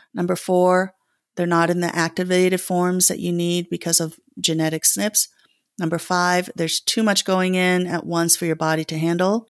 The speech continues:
Number six, it's taken prematurely, not in the right order.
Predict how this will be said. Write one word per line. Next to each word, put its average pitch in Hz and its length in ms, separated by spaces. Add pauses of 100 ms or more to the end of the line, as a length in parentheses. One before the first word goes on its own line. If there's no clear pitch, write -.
(220)
Number 165 240
six, - 800 (420)
it's - 200
taken 165 280
prematurely, 202 960
not 170 300
in 175 80
the 170 100
right 160 220
order. 196 480